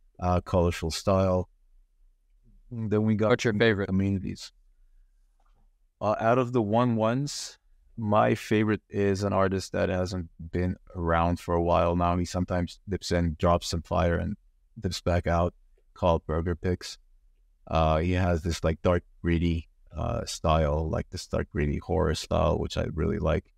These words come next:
Speaker 1: Um, then we got my friend, uh, Tunç Soyerdaş, who is one of the founders of one of the good commu-, one of the great communities on avex called, uh, Black Flag Pirates. And there are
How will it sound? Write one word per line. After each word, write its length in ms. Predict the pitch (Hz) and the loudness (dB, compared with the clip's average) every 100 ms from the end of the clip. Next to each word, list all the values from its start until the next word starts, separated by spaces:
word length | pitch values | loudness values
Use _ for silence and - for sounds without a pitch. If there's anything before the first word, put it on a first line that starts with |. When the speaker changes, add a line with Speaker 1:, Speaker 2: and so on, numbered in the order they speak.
| _ _ _ _ - | _ _ _ _ -2
Speaker 1:
Um, 440 | 82 78 71 76 - _ _ | 2 2 0 -4 -8 _ _
then 120 | 85 85 | -4 0
we 100 | 82 | 2
got 200 | 82 80 | 2 2
my 140 | 82 | -2
friend, 420 | - 85 78 67 - | -2 -2 -2 -4 -8
uh, 220 | 85 85 - | -4 -4 -4
Tunç 180 | 90 80 | -4 -4
Soyerdaş, 800 | - 82 82 80 82 78 - - | 0 2 2 0 -2 -2 -10 -12
who 180 | - 87 | -4 -2
is 160 | 80 82 | -2 -2
one 160 | 82 | -2
of 60 | 80 | -2
the 80 | 78 | -2
founders 500 | 85 82 80 80 76 | -2 0 0 -2 -2
of 320 | 73 - - | -2 -4 -10
one 160 | 92 87 | -4 -4
of 120 | - | -4
the 100 | 80 | -6
good 240 | - 85 - | -2 -4 -6
commu-, 280 | - 87 82 | -4 0 0
one 140 | 80 82 | 0 -4
of 40 | |
the 60 | 80 | 0
great 240 | 85 80 | 0 0
communities 480 | - 85 82 82 82 | 0 2 2 2 0
on 140 | 80 | 0
avex 500 | 80 78 80 76 - | 2 2 0 -2 -8
called, 320 | - 78 76 - _ _ - | -4 0 0 -2 _ _ -8
uh, 140 | - | -6
Black 320 | - 87 85 | 0 0 0
Flag 200 | - 82 - | 0 -2 -2
Pirates. 460 | 92 90 87 - - _ _ _ _ _ - | -2 0 -2 -6 -16 _ _ _ _ _ -6
And 560 | 85 82 82 82 85 82 | 0 2 2 0 -2 0
there 220 | 80 80 | 2 2
are 420 | 73 71 71 71 | 2 0 -2 -6